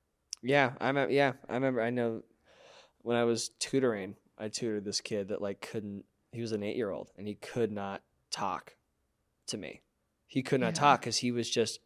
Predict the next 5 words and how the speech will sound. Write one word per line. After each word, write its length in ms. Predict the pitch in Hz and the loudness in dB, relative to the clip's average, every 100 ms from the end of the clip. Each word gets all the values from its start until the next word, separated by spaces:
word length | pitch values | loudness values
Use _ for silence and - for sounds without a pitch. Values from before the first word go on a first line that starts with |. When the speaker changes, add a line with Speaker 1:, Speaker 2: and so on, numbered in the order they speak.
| _ _ | _ _
Speaker 1:
iPad, 540 | 123 120 135 123 117 113 - | 2 2 4 4 4 2 0
headphones, 800 | 131 117 - 110 104 101 - - _ _ | 2 2 2 -2 -2 -2 -6 -6 _ _
Xbox 360 | 113 - 95 - | -4 -2 -4 -4
Li-, 80 | 82 | -6
like, 200 | - 95 | -8 -10